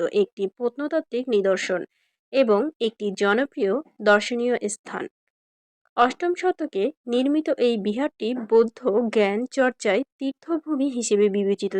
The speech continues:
ছিল। পাল বংশের শ্রেষ্ঠ রাজা ধর্মপাল এই বিহারটি নির্মাণ করেন। দক্ষিণ এশিয়ার দেশগুলো সহ তিব্বত, চীন, থাইল্যান্ড, ইন্দোনেশিয়া হতে পাহাড়পুর বৌদ্ধবিহারটি প্রায় দশ হাজার বর্গ কিলোমিটার এলাকা জুড়ে বিস্তৃত।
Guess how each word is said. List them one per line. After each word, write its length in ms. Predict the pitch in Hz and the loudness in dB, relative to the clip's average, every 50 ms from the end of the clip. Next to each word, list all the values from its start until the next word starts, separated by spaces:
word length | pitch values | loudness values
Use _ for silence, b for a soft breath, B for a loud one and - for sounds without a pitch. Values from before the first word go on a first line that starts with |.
| 190 | -6
ছিল। 220 | - - 254 202 - - - _ _ _ _ _ _ _ _ - | -4 -4 -2 -2 -2 -2 -4 _ _ _ _ _ _ _ _ 2
পাল 180 | 233 220 208 196 202 | 6 6 6 6 6
বংশের 360 | 202 196 208 208 - 214 214 | 4 2 2 2 0 -2 -2
শ্রেষ্ঠ 340 | - - 294 302 311 311 - 359 | -2 -4 -2 -2 -2 -2 0 2
রাজা 340 | 349 339 320 269 208 202 262 269 254 | 4 6 6 6 4 2 2 2 -2
ধর্মপাল 540 | - - 220 214 220 247 262 - 220 208 202 - - | 0 4 4 4 6 4 2 2 2 2 2 0 2
এই 180 | 220 214 196 190 | 2 4 4 4
বিহারটি 440 | 185 214 214 247 302 294 - - 208 254 285 285 | 0 -4 -2 -2 -2 -4 -4 -4 -4 -2 -2 0
নির্মাণ 360 | 262 226 202 196 196 196 196 196 | 2 2 2 2 2 0 0 0
করেন। 360 | - - 196 190 185 - - - - _ _ _ _ _ _ _ _ _ _ - | 0 0 0 2 2 0 -2 -4 -8 _ _ _ _ _ _ _ _ _ _ -8
দক্ষিণ 380 | 254 233 262 269 262 - 359 370 | 2 6 6 6 6 6 4 4
এশিয়ার 380 | 392 392 381 - 381 381 381 311 254 | 4 4 4 2 2 2 2 4 6
দেশগুলো 460 | 220 220 240 233 - - 311 311 330 339 320 | 8 8 8 6 2 -4 -2 0 0 0 0
সহ 240 | - 349 339 277 240 226 294 269 _ _ | 0 -2 0 2 2 0 0 0 _ _
তিব্বত, 460 | - 285 277 262 262 247 240 220 214 220 175 175 | -4 -2 -2 -2 -2 4 4 4 4 4 0 -6
চীন, 240 | - 269 220 202 214 254 269 _ | -2 0 2 2 2 0 -4 _
থাইল্যান্ড, 560 | - - - 233 233 269 294 285 220 233 269 254 - | -6 0 2 4 4 4 2 2 2 2 2 -2 -4
ইন্দোনেশিয়া 640 | 247 254 247 247 262 262 269 262 - - 254 247 254 | -4 -4 0 0 2 0 0 0 0 2 2 2 2
হতে 300 | 247 240 202 - 202 196 247 269 _ _ _ _ _ _ _ _ _ _ - 277 | 2 -2 -4 -2 -2 -4 -4 -4 _ _ _ _ _ _ _ _ _ _ -6 -4
পাহাড়পুর 400 | 262 254 285 349 370 - 403 359 294 | -4 -2 -2 -4 -4 -4 -4 -4 -2
বৌদ্ধবিহারটি 680 | 254 247 220 - 302 285 311 311 320 320 - - 226 | -2 -2 -2 -2 -6 -4 -4 -4 -4 -6 -10 -12 -14
প্রায় 280 | 226 - 214 208 208 208 196 196 | -12 -8 -6 -4 -4 -4 -4 -4
দশ 240 | 214 220 262 302 - - | -6 -4 -4 -6 -8 -10
হাজার 320 | - 339 320 254 254 233 240 | -8 -8 -8 -6 -6 -8 -6
বর্গ 280 | 226 226 214 214 208 220 220 | -4 -2 -2 -2 -2 -4 -6
কিলোমিটার 500 | - 233 220 226 226 226 214 220 220 - - | -6 -6 -6 -6 -6 -8 -8 -8 -10 -10 -8
এলাকা 300 | 226 220 240 262 - 320 | -10 -8 -8 -8 -8 -8
জুড়ে 240 | 311 - 262 220 240 | -8 -8 -8 -8 -8
বিস্তৃত। 500 | 240 220 220 214 - - 208 190 - - | -6 -8 -8 -8 -10 -10 -12 -12 -10 -10